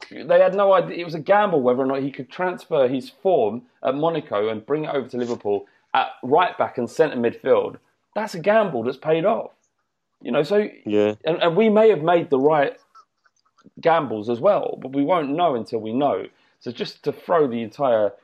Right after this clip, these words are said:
Speaker 1: ideology, Car-, uh, Pochettino's ideology under the bus because he's thrown a League Cup game is, is insane. I think just, just stupid.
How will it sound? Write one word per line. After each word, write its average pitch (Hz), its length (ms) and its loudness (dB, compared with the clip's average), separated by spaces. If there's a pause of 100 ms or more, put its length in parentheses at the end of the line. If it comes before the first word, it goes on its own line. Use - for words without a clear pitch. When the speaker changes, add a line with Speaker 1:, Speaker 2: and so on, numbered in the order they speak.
(640)
Speaker 1:
ideology, 127 760 0
Car-, 160 360 0
uh, 127 260 -2
Pochettino's 143 540 -4
ideology 104 480 0
under 101 160 -6
the 104 60 -6
bus 104 400 0
because 101 580 -6 (440)
he's 104 140 -12
thrown 110 320 -2
a 98 40 -6
League 101 240 -6
Cup - 200 -8
game 95 240 -4
is, 92 160 -16 (400)
is - 340 -8
insane. 101 440 -8 (480)
I - 100 -20
think - 220 -14 (320)
just, - 160 -20 (640)
just - 240 -20
stupid. 107 540 -8